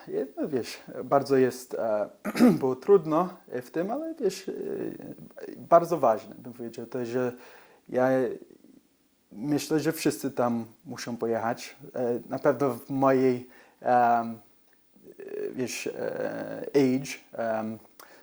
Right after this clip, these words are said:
to znaczy, że wszyscy, bo to, to naprawdę to nie można zapomnieć o tym jako historia. To jest, to teraz, e, jeszcze dalej kręcą w tym polityce i dalej tak, wiesz, mówią na,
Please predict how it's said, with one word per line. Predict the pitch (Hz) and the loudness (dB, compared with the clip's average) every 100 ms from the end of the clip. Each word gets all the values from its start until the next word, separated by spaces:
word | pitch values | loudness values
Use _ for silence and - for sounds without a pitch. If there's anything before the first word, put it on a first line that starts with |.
| _ | _
to | - | -8
znaczy, | 123 123 - 120 | -4 -4 -4 -2
że | 127 127 127 | 2 4 2
wszyscy, | 123 147 135 - - 65 - | -2 -6 -6 -8 -10 -12 -10
bo | 131 | -4
to, | 147 139 143 139 - - - _ | 2 2 2 0 -6 -16 -18 _
to | 135 127 - - - | -16 -16 -20 -20 -12
naprawdę | - 139 160 151 135 | -6 0 4 4 4
to | 143 151 | -6 -4
nie | 143 | -2
można | 151 151 156 | 0 0 0
zapomnieć | 143 143 135 120 - | -2 -2 -2 -4 -6
o | 110 | -8
tym | - 113 123 | -8 -10 -8
jako | 117 127 | -6 -4
historia. | 127 120 127 110 107 | -4 -4 -2 0 -2
To | - 123 | -2 -2
jest, | 120 117 - - - - - - _ - | -4 -6 -12 -20 -20 -20 -20 -20 _ -6
to | 139 139 - 151 | -2 -2 -4 -2
teraz, | 147 156 156 156 - | 6 8 8 6 -6
e, | 156 - - - | -8 -6 -6 -6
jeszcze | 151 135 143 | -4 -4 -2
dalej | 131 143 139 | 6 8 6
kręcą | 139 151 143 139 143 | 4 0 0 0 -2
w | 139 | -4
tym | 139 | -8
polityce | 135 131 127 - - 143 139 | -4 -4 -4 -10 -2 2 2
i | 131 | 4
dalej | 139 143 139 | 4 4 4
tak, | 139 - - - - - | 0 -6 -8 -18 -20 -20
wiesz, | - 127 - | -8 -6 -4
mówią | 151 139 135 | 0 2 4
na, | 131 | 4